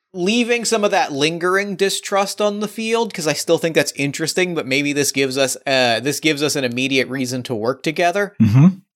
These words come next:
Speaker 1: Uh, if the memory that I pulled out of it was, like, one of the last memories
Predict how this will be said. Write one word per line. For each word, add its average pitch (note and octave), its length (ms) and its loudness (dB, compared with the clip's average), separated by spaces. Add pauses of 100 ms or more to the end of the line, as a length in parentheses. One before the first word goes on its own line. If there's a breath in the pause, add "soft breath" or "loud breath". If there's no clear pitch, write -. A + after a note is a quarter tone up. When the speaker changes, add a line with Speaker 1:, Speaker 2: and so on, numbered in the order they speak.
Speaker 1:
Uh, B2+ 240 4
if F3+ 160 2
the G#3 80 0
memory G#3+ 280 2
that G3 100 0
I F#3 80 2
pulled F3+ 260 2
out D3 200 4
of D3 120 0
it D3 140 0
was, C3 560 0
like, B2+ 220 0
one C3 240 0
of C3 140 -4
the C#3+ 100 0
last B2 400 2
memories B2+ 680 -4